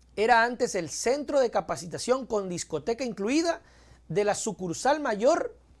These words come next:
del Banco Central. "Prohibimos estos centros de lujo para instituciones públicas y los pusimos", bueno, ya está. Se comieron esa última parte, pero bueno.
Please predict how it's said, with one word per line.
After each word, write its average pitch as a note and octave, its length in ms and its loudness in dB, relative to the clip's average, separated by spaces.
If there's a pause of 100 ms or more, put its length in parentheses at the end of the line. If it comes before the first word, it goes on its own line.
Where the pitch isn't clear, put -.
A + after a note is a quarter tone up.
(760)
del G3 240 0
Banco A3+ 340 2
Central. F3 500 -6 (1600)
"Prohibimos G#3+ 600 2
estos A#3+ 280 0
centros A#3+ 400 0
de G3+ 80 2
lujo A#3+ 320 0
para G3+ 160 2
instituciones F3 480 -8
públicas B3+ 480 -6
y - 20 -4
los F3+ 140 -6
pusimos", A3 560 -8
bueno, C3+ 260 -14
ya - 80 -20
está. - 200 -20 (920)
Se - 160 -12
comieron E3 320 -4
esa E3 140 -4
última D3+ 220 -6
parte, A#2+ 280 -18
pero C#3 140 -6
bueno. B2+ 120 -10